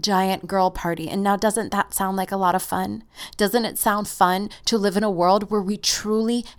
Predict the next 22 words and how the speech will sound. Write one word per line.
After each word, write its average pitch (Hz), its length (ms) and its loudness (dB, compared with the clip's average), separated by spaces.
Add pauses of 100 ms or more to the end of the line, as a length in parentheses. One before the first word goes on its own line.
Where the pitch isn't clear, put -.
empower 202 560 2
one 220 220 0
another 233 460 2 (280)
instead 208 400 0
of 220 140 2
talking 220 360 -4
behind 202 360 -4
each 202 180 -4
other's 196 240 -4
backs - 460 -2
or 180 180 -2 (360)
having 214 340 -2
this 196 160 -2
idea 190 420 0
that 208 160 2
we 202 100 -4
can't - 280 -10
trust - 400 -4
each 226 180 -2
other 240 260 2
just 214 240 -6
because 214 460 -4